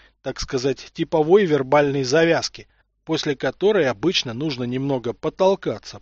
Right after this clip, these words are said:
под дублирование озвученных ранее фраз, а потом с азартом начинать квасить друг другу носы. Ну да, Генка на пару сантиметров выше меня, да и слегка потяжелее, извиняюсь за оксюморон.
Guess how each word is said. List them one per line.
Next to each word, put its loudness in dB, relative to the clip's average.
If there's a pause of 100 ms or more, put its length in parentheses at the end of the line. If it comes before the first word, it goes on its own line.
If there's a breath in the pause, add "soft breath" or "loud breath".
под -14
дублирование -2
озвученных -6
ранее -4
фраз, -12 (280)
а -6
потом -2
с -4
азартом 0
начинать -6
квасить -10
друг -8
другу -4
носы. -8 (720)
Ну -6
да, 0 (160)
Генка -6
на -4
пару -2
сантиметров -6
выше -4
меня, -14 (320 soft breath)
да -4
и 4
слегка -6
потяжелее, -4
извиняюсь -6
за -6
оксюморон. -6